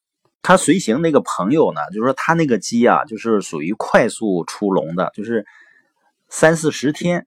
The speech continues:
就能够养大，所以每天都要给那些鸡吃药，而且呢，那个鸡笼里面呢，呃，日夜都要点灯，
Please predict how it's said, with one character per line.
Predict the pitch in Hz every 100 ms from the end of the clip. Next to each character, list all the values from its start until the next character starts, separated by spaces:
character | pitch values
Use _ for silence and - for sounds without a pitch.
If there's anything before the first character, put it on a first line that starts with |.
| _ -
就 | 127
能 | 117 120
够 | 120 101 90 - -
养 | 110 151
大， | 143 120 - _ _ _ _
所 | - 120
以 | 143
每 | 95
天 | - 131 131
都 |
要 | 135 113
给 | - -
那 | 104
些 | 95 110
鸡 | - 120
吃 | - 127 127
药， | 123 73 _ - -
而 | - 139
且 | - 80
呢， | 80 92
那 | 110 113
个 | 107
鸡 | - - 123 131 127 _
笼 | - - 101 135
里 | 95
面 | 76 85 98
呢， | 90 78 _ _ _ _ _ _
呃， | - 90
日 | 185 180 135
夜 | 156 104
都 | 110
要 | 107 92 80 73
点 | - 80
灯， | - 101